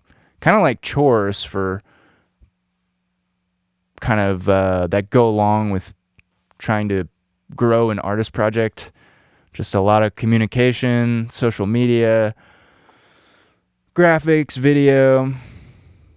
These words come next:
processing show recordings, organizing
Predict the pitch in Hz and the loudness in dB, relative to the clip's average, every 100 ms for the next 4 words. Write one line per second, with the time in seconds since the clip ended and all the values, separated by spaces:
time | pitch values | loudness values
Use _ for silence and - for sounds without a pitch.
0 | _ _ - 120 120 127 - 117 113 101 | _ _ -4 -4 -2 -6 -4 -4 -4 -6
1 | - - 117 117 117 113 - 117 113 110 | -8 0 2 2 2 -2 -2 0 0 0
2 | 110 110 110 - - - _ - 113 113 | -2 -2 -4 -8 -16 -18 _ -10 -8 -4
3 | 110 110 104 107 104 104 | -4 -2 -2 0 0 -2